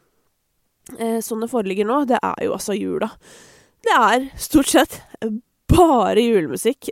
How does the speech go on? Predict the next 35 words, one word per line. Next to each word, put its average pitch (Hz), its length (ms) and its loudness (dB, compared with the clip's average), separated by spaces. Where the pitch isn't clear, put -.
som 220 480 -2
ligger 208 640 -2
over 190 220 -4
det 247 80 -12
hele, 240 240 0
med 453 460 -4
noen 240 340 0
få 196 320 -2
unntak 190 440 -8
selvfølgelig. 196 520 -6
Men 247 160 -4
det 294 100 -4
føles 247 380 -2
nesten 240 240 -6
ikke 202 320 -2
ut 180 200 -8
som 190 280 -6
det 214 100 -6
gir 202 140 -4
mening 202 560 -4
å - 80 -8
snakke - 420 -8
om, 294 180 0
fordi, 247 280 -2
eh, 233 180 -2
det 247 140 -4
har 247 160 0
kommet 226 400 -6
inn 214 240 -2
ekstremt 233 500 -6
lite 226 380 -6
fra 208 80 -4
New 202 120 -4
Music 190 280 -8
Friday. 208 340 -2